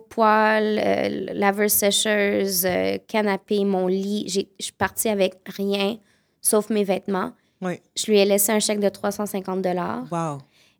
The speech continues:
Speaker 1: Et je lui ai écrit une lettre de trois pages en m'excusant d'avoir pas été la personne pour elle, puis en lui sait-, souhaitant le meilleur. Et, hum, qu'est-ce qui est triste dans tout ça, c'est qu'elle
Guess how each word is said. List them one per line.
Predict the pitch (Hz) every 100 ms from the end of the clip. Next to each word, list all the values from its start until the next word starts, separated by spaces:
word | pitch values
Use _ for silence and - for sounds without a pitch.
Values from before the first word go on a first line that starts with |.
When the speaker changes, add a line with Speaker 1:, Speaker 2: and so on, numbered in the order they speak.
| -
Speaker 1:
Et | 240 233 -
je | -
lui | 214
ai |
écrit | - - 220
une | 214 208
lettre | 202 202
de |
trois | 196 - 202
pages | 202 196 -
en | 190
m'excusant | 190 196 196 - - - - 190
d'avoir | 190 175 175 180 _
pas | 196
été | 185 175 - 196
la | 190 180
personne | 185 - - - 180 175 175 180 - _ _ _ _
pour | 196 180
elle, | 175 92 196 -
puis | -
en | 175
lui | 175
sait-, | - 180 _
souhaitant | - - 190 180 185 180 180 - -
le | 175
meilleur. | 175 170 175 - - - _ _ _ _ _ _ _ _ -
Et, | 175 170
hum, | 170 170 165 _ _
qu'est-ce | - 208
qui | -
est | 214
triste | - 247 247
dans | 214
tout | 196
ça, | - 233
c'est | 233 226
qu'elle | - 190